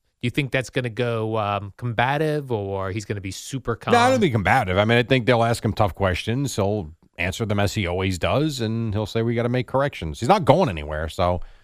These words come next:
Speaker 1: But have they said that, or just assumed because he's under contract, there would be no reason to say he's not going anywhere?
Speaker 2: I assume. I, now, I don't know if they came out and announced it like the way the Cowboys did, but, I mean, all indications are he's not going anywhere.
Speaker 1: But they're, they're dumping the, uh, coordinators or
Speaker 2: Well, they
Speaker 1: something.
Speaker 2: already fired Sean Desai,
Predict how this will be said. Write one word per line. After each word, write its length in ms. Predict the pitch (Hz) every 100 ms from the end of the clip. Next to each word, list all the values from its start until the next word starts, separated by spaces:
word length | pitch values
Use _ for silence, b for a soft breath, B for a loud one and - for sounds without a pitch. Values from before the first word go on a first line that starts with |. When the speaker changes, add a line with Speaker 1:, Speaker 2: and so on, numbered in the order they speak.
| b
Speaker 1:
But 140 | 190 185
have 160 | 220
they 140 | 220 180
said 500 | - - 220 240 247
that, 240 | 269 262
or 180 | 202 165
just 420 | 151 175 - - 170
assumed 380 | - - 175
because 320 | 156 131 151 165
he's 160 | 147
under 160 | 143 131
contract, 480 | 143 135 127 139 127
there 100 | 123
would 80 |
be 100 | 120
no 120 | 120 120
reason 320 | 120 110 117
to 60 | 104
say 280 | - 120 107
he's 160 | 98
not 160 | 98 90
going 200 | 95 87
anywhere? 220 | 85 82 - _ _
Speaker 2:
I 180 | 101 98
assume. 840 | 95 87 - - - 131 127 104 92
I, 100 | 104
now, 180 | 101 101
I 80 |
don't 280 | 104 117 117
know 180 | 110 110
if 80 | 95
they 120 | 98
came 200 | 92 107
out 100 | 98
and 80 | 92
announced 420 | 87 90 113 120 135
it 120 | 127
like 180 | 98 -
the 60 |
way 100 | 95
the 60 | 85
Cowboys 520 | - 92 113 135 143
did, 280 | 120 156 139
but, 160 | 104 90
I 40 |
mean, 120 | 95 92
all 240 | 110 120
indications 480 | 98 85 101 - 85
are 120 | 80
he's 160 | 92 85
not 200 | 107 92
going 280 | 104 90
anywhere. 360 | 73 71 71 76 -
Speaker 1:
But 140 | 110
they're, 200 | 117 98 -
they're 160 | 117
dumping 460 | 101 117 107 104 107
the, 240 | 98 98
uh, 100 | 92
coordinators 720 | - 123 110 92 82 82 -
or 80 | -
Speaker 2:
Well, 40 | 117
they 60 |
Speaker 1:
something. 20 | 139
Speaker 2:
already 160 | 143
fired 400 | 107 127 127 110
Sean 220 | - 104 90
Desai, 420 | - 90 71